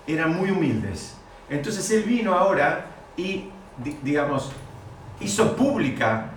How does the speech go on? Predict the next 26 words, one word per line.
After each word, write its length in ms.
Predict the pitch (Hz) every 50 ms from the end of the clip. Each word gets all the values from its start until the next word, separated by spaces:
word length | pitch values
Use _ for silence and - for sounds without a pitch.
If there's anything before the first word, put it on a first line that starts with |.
| - -
las 220 | 135 135 131 -
características 840 | 147 143 139 135 - - - 156 185 247 247 - - - - 135 117
de 80 | 117 110
sus 180 | 123 123 -
alumnos 560 | - - - - 156 147 143 - - - - - - - - - -
como 240 | - 151 151 151
para 180 | - - - -
que 80 | - 220
ellos 280 | 113 110 - - - - - -
usen 420 | - 254 269 226 - - 135 120 127
esa 200 | 123 - - -
fortaleza. 760 | - 139 123 - 127 117 110 113 107 - - 95 95 90 87 - - - - - - - - - - - - - - - - - - - - - - -
¿No? 180 | 120 131 - -
El, 260 | 147 139 127 127 - -
el, 260 | 127 127 127 135 135 -
este 260 | 147 147 151 - 165
es 100 | 151 -
un 80 | 165 143
concepto 400 | 147 143 - 170 - - 165 -
que 100 | 143 131
lo 120 | 127 127
venimos 320 | 127 135 151 160 151 127
estudiando 720 | 127 123 - 127 127 147 147 143 139 127 120 - - - - - - - -
en 80 | 110
repetidas 460 | 110 113 107 117 110 135 143 135 - 123
oportunidades. 720 | 110 117 113 113 123 127 123 123 113 110 104 - -